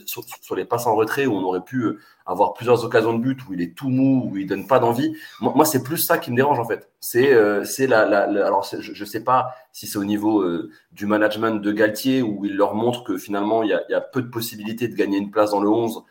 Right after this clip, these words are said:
et donc il leur montre peu de, peu d'opportunités, donc ça ne les motive pas.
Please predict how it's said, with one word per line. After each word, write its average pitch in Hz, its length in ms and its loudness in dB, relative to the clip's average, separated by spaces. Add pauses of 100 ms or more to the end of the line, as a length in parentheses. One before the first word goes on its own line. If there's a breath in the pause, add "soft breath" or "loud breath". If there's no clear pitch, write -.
(260 soft breath)
et 98 60 -6
donc 101 240 -6
il 101 60 -4
leur 98 180 2
montre 107 260 -2
peu 127 140 2
de, 107 260 4
peu 110 220 -4
d'opportunités, 117 760 -2
donc 92 220 -12
ça 101 120 -4
ne 98 120 -6
les 101 60 0
motive 104 360 -6
pas. - 260 -2